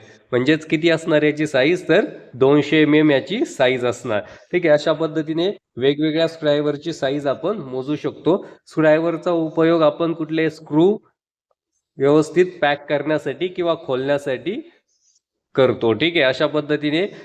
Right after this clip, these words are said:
आपल्याला इलेक्ट्रिशियनसाठी जे उपयुक्त स्क्रूड्रायव्हर असतात,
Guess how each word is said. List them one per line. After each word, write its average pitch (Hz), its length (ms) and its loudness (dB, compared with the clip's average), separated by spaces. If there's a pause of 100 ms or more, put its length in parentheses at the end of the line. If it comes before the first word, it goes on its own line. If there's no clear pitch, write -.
(140)
आपल्याला 151 400 2
इलेक्ट्रिशियनसाठी 151 1080 -2
जे 147 140 -4
उपयुक्त 147 480 -2
स्क्रूड्रायव्हर 143 500 4
असतात, 139 360 2